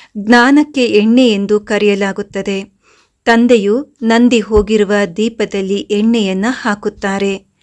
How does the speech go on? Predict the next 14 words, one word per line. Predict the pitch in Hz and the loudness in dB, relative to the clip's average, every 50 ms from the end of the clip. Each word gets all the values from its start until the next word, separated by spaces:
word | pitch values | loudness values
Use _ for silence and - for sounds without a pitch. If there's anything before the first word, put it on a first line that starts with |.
| _ _ _ _ _ _ _ _ | _ _ _ _ _ _ _ _
ಹೇಳುತ್ತಾರೆ, | - - 220 214 214 202 202 - - 202 202 254 311 294 202 208 - - _ - - - | 0 4 4 4 4 2 -2 -6 -8 -6 -4 -2 0 0 0 0 -4 -16 _ -14 -8 -6
"ಮಕ್ಕಳೇ, | 226 233 226 - - 254 254 254 269 269 | -6 -6 -4 -2 0 2 4 4 4 4
ಮಾಯೆಯ | 240 220 202 202 202 208 233 247 247 233 214 208 208 202 | 2 0 -2 -2 -2 0 0 0 0 0 0 0 0 -2
ಬಿರುಗಾಳಿಗಳು | 202 214 208 208 240 247 - 226 202 202 190 190 190 202 196 202 196 | -2 -2 0 2 2 2 2 0 0 0 -2 -4 -4 -4 -4 -4 -4
ಬರುತ್ತವೆ, | 196 208 196 196 190 _ - 202 180 202 196 190 202 - _ _ _ _ _ _ - 214 185 | -4 -4 -6 -6 -6 _ -8 -8 -6 -6 -6 -8 -8 -12 _ _ _ _ _ _ -8 -2 2
ದೀಪವನ್ನ | 240 240 254 247 - 233 196 196 202 196 196 196 208 226 - - | 2 2 2 2 0 -2 -2 -2 -2 -2 -2 -2 -2 -4 -4 -4
ನಂದಿಸಿ | - 214 208 220 240 254 262 254 - 220 | -4 -2 0 2 2 2 0 -2 -2 -2
ಬಿಡುತ್ತವೆ." | 190 190 196 185 196 196 - - 202 175 196 196 190 196 208 - _ _ _ _ _ _ _ _ _ - - | -2 -2 -2 -2 -4 -6 -6 -8 -6 -4 -4 -4 -6 -6 -10 -16 _ _ _ _ _ _ _ _ _ -16 -6
ಜ್ಯೋತಿಗೆ | 175 - 240 233 254 262 262 240 214 - 208 202 208 | 2 4 6 6 6 4 2 -4 -6 -4 -2 -4 -4
ಕೆಲವೊಂದು | 208 - - 202 196 202 208 185 208 226 254 247 226 196 | -4 -4 -6 -4 -2 -2 -2 -2 -2 0 0 0 0 0
ಪತಂಗಗಳು | 202 - - 208 202 - - 247 254 240 233 190 196 190 185 190 208 269 - _ _ _ _ _ _ - | -2 -2 -6 -8 -6 -2 -2 0 2 2 0 0 -2 -4 -2 -2 -4 -6 -8 _ _ _ _ _ _ -12
ಬಲಿ | 202 185 226 220 208 208 247 277 294 | -4 0 0 2 2 2 0 -2 -2
ಆಗುತ್ತವೆ, | 285 277 196 185 196 214 214 - 208 196 175 202 196 196 - _ _ _ _ _ _ _ _ _ - | -2 -4 -2 0 -2 -2 -2 -4 -8 -6 -6 -6 -6 -8 -10 _ _ _ _ _ _ _ _ _ 0
ಕೆಲವು | - 240 220 214 220 214 190 208 254 302 - _ | 2 4 4 4 2 0 0 -2 -4 -6 -8 _